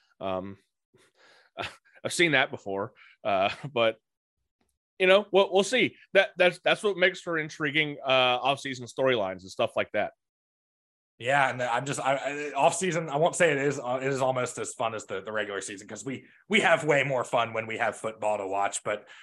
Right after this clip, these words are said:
Speaker 2: but this is, like I was saying a few minutes ago, this is kind of that launching pad for, for preseason talk, and I'm just, I'm, I'm really excited to get into that,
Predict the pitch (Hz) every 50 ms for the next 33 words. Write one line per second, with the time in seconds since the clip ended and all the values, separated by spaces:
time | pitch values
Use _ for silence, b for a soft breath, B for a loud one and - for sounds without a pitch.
0 | B B 147 143 147 147 143 160 151 123 135 143 139 147 151 147 131 131 - -
1 | 147 139 135 131 - - 147 127 127 127 127 127 123 - 123 117 110 110 123 -
2 | - 123 110 - B B B B - 160 165 175 175 170 165 160 135 143 147 160
3 | 165 165 - 151 131 123 - 127 123 120 117 110 98 - 135 123 120 120 B B
4 | B B _ - 143 - - 143 135 123 - - 151 123 113 127 123 117 - 123
5 | 127 127 123 120 - - 117 110 113 107 b b b b b b - 117 127 135
6 | 127 - 131 131 131 135 123 127 135 135 143 147 139 139 135 - 170 143 139 139
7 | 131 131 - - 135 131 131 127 127 131 123 123 123 120 - -